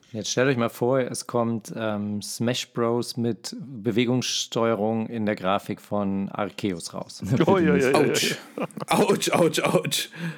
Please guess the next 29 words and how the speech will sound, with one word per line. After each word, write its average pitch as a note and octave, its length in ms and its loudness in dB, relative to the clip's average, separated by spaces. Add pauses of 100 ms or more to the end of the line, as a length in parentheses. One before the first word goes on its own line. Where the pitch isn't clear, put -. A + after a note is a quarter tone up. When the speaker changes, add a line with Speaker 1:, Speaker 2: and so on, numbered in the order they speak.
Speaker 3:
Und C#3+ 120 0
wahrscheinlich D#3 380 2
würden E3 180 2
sie D#3 120 0
trotzdem D#3 480 0
damit, C#3+ 380 0
äh, C#3 720 4
noch B2+ 180 0
jede C#3 200 4
Menge C3 340 2
Geld A#2+ 260 0
machen. G#2+ 200 -4 (280)
Speaker 1:
Natürlich. A#2+ 640 0 (240)
<laughs> - 280 -2
Speaker 4:
Wahrscheinlich. - 800 0
Speaker 1:
Ähm, A#2 300 4
Ruben, G3 260 6
wie C#3+ 80 6
sieht's G3 220 2
denn D#3+ 140 4
bei B2+ 120 6
dir A3+ 220 0
aus? G2 280 -4 (360)
Speaker 4:
Meine, A#2 1120 4
äh, A2+ 60 -4
besonders B2 420 2
schlechte A#2+ 340 2
Erfahrung, B2+ 720 2
äh, B2 460 2